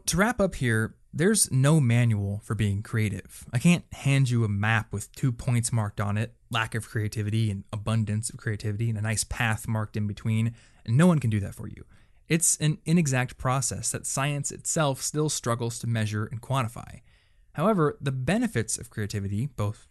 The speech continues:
in college and beyond, are undeniable, and as a result, you should absolutely make it a priority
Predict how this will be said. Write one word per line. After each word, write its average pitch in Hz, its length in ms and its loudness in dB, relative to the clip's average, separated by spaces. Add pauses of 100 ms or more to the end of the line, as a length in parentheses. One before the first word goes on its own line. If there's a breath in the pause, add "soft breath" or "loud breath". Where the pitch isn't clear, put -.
in 120 200 0
college 104 500 -4
and 101 300 -4
beyond, 123 500 0 (320 loud breath)
are 135 340 2
undeniable, 113 880 -2
and 127 280 -2
as 127 200 -2
a 120 60 -4
result, 127 480 0
you 120 180 -2
should 143 260 -4
absolutely 135 640 -4
make 117 180 0
it 117 80 -4
a 113 40 -4
priority 101 560 -6